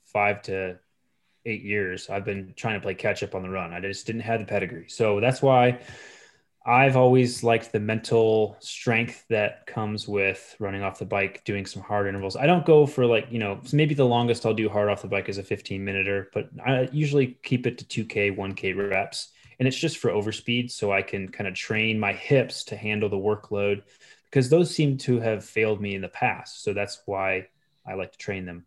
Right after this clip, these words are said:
um, off the bike. And I'm not running hour and a half off the bike, maybe forty-five minutes, maybe an hour and ten at maximum. And that's usually with a long, easy cool down. So I like to do the quality off the bike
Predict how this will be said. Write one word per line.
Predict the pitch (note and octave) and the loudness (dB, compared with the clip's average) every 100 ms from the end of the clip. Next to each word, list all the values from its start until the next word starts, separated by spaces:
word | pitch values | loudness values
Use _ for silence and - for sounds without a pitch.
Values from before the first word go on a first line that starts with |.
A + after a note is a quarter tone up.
| _ | _
um, | F#2 F2+ F2 F2+ | -8 -8 -8 -8
off | F#2+ - | -10 -8
the | |
bike. | - F#2+ - | -4 -4 -2
And | A#2+ | 0
I'm | C#3 | 2
not | D3+ D3+ C3 | 2 0 -2
running | A#2+ B2 A#2 A2+ _ _ _ _ _ _ - | 0 0 -2 -6 _ _ _ _ _ _ -2
hour | A2 A2 | 0 0
and | G2+ | 0
a | |
half | A2 A2+ A2 | 0 0 0
off | G#2+ A2 | -6 -6
the | |
bike, | G#2 G#2+ G#2+ - _ _ | -4 -2 -2 -6 _ _
maybe | B2 G#2+ G#2 G#2 G#2 G2+ - | -8 -8 -6 -4 -6 -8 -6
forty-five | A#2+ A2 G#2+ G2 | -4 -2 -2 -2
minutes, | A#2+ C3+ C#3+ A2+ | 0 0 0 -6
maybe | A2 A2+ A2 A2 G#2+ | -4 -2 0 2 0
an | G2 - - | -2 -8 -10
hour | G#2 G2+ G2+ G2+ G2+ G2 - A2 | -6 -4 -2 -2 -2 -4 -6 -12
and | G2 F2+ F2 | -12 -12 -14
ten | - A2 G#2+ | -6 -4 -2
at | G2+ G2+ | -4 -8
maximum. | G2+ G2+ G#2+ A2 A2+ - A#2+ A#2 A#2 B2+ B2+ | -10 -6 -2 -2 -2 -4 -2 -2 -2 -6 -8
And | A2 | -8
that's | G#2+ - | -8 -6
usually | A2+ G#2+ A2 | -6 -4 -4
with | G#2+ G2+ | -4 -4
a | G2+ | -4
long, | G#2 G#2 G#2 G2+ - | -2 -2 -4 -6 -10
easy | G#2+ F#2+ | -12 -10
cool | - - F2+ | -12 -10 -10
down. | F2 E2+ - | -10 -14 -18
So | - A2+ G#2+ - _ _ _ _ - | -2 2 2 -2 _ _ _ _ -2
I | A2+ | 2
like | C3 | 2
to | B2+ | 0
do | C3 | -6
the | A#2 | -6
quality | - A2 A2 A2+ A2+ A2 G#2+ _ _ - | 0 2 4 2 0 -2 -8 _ _ -6
off | G#2 G#2 | -6 -6
the | |
bike | G2+ G2+ G2+ | -2 0 0